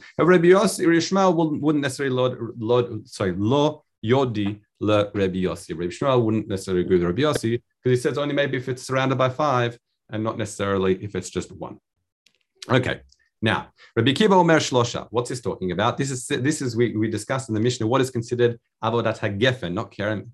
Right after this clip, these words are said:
Gefen. Meaning what's the space you need to leave next to a single vine in order to plant next to it? We've been saying six Tfachim. Rabbi Kiva says it's only three. So Rabbi, uh, Rabbi Yehuda B'Shem Ra-, Rav says, "Halach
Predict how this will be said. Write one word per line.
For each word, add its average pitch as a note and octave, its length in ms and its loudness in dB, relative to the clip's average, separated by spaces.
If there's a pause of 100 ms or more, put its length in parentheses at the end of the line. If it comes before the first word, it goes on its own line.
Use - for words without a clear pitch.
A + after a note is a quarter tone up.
Gefen. A#2+ 380 -2 (300)
Meaning A2 160 2
what's B2+ 160 0
the B2+ 60 -2
space B2+ 300 0
you A#2 80 -2
need B2 120 4
to A#2 60 0
leave A2 220 -4
next A2+ 220 -8
to G#2+ 60 -6
a G2 40 -4
single A#2+ 300 2
vine C#3+ 340 2
in B2 120 0
order A#2 180 0
to G#2+ 80 -10
plant G2 240 -6
next C3+ 220 -4
to C3+ 140 -4
it? B2+ 100 -8 (240)
We've C#3+ 180 4
been B2+ 140 4
saying G2+ 240 0
six - 260 -8
Tfachim. A#2+ 460 0
Rabbi G#2+ 160 2
Kiva A#2+ 260 0
says A2 240 -2
it's G2 160 -6
only G2 180 -2
three. - 260 -14 (520)
So - 220 0
Rabbi, G#2+ 460 4
uh, G2+ 340 0
Rabbi G2+ 220 -4
Yehuda B2 540 2
B'Shem A2 360 -2
Ra-, A2 220 0
Rav D#3+ 300 -4
says, B2 180 -10
"Halach E3+ 340 -4